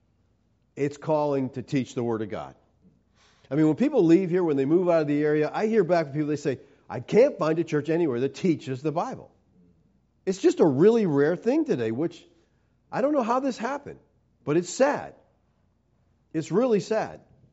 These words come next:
I mean, pastors today are more equipped in marketing and a lot of <laughs> other things than they are in actually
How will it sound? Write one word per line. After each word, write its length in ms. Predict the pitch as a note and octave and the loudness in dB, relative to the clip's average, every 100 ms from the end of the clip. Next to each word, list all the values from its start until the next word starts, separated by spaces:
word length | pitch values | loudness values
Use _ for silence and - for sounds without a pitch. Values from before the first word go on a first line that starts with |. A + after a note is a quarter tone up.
| _ _ _ _ _ _ _ - | _ _ _ _ _ _ _ -8
I 40 | C3+ | -4
mean, 200 | C#3+ C#3+ | -4 -2
pastors 380 | G#3 B3+ A#3 | -4 -4 -4
today 280 | D#3+ F#3 G#3 | 0 2 4
are 100 | D#3+ | 2
more 260 | C#3 E3+ F#3 | 0 -2 -2
equipped 320 | - F#3 E3+ | -2 -4 -2
in 120 | A#2+ | -4
marketing 800 | A2 C3 F#3 F#3+ A3 A3+ A#3+ A#3 _ _ _ _ _ - | 0 0 0 -2 0 0 -4 -10 _ _ _ _ _ -10
and 140 | C3+ | -6
a 60 | B2+ | -2
lot 260 | D3 G#3+ | 0 0
of 140 | G#3+ C4 | 2 4
<laughs> 0 | |
other 180 | A#3 F#3+ | 4 4
things 340 | F#3 F3 D#3+ | 2 0 2
than 140 | D#3+ | 2
they 80 | D#3+ | 4
are 240 | E3 D#3+ D3+ | 2 2 2
in 80 | |
actually 540 | D3 D#3+ D#3 D#3 C#3+ | 0 -2 -4 -2 -2